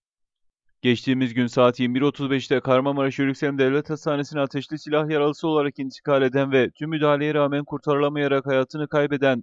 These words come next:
yirmi altı yaşındaki Veysel Kara'nın katil zanlısı olarak tespit edilen Ahmet Okan D tutuklandı. Asayiş Şube Müdürlüğü Cinayet Büro Amirliği ekipleri tarafından yapılan araştırmada cinayet olayının Çamlık üst kısmı teras yakınında ormanlık bir bölgede meydana geldiği tespit edilmişti.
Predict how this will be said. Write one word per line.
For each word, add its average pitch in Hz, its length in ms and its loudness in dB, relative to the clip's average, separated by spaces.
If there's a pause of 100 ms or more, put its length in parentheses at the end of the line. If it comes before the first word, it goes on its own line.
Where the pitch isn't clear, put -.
yirmi 110 200 -4
altı 117 200 -2
yaşındaki 151 440 -6
Veysel 127 340 0
Kara'nın 135 380 -4
katil 120 340 -2
zanlısı 143 380 -4
olarak 139 280 0
tespit 131 320 -6
edilen 127 420 -2
Ahmet 123 320 -4
Okan 120 360 -4
D 113 160 0
tutuklandı. 104 680 -4 (1160)
Asayiş 113 420 0
Şube 120 240 -2
Müdürlüğü 117 340 0
Cinayet 127 440 -2
Büro 139 180 2
Amirliği 135 340 0
ekipleri 135 320 -2
tarafından 135 340 -2
yapılan 131 360 -2
araştırmada 131 640 -2
cinayet 120 380 -4
olayının 127 380 -2
Çamlık 135 380 -4
üst 143 180 -6
kısmı 143 280 -8
teras 147 320 -4
yakınında 143 360 -4
ormanlık 135 400 -2
bir 151 140 -4
bölgede 143 360 -2
meydana 135 400 -2
geldiği 135 340 0
tespit 131 380 -8
edilmişti. 104 580 0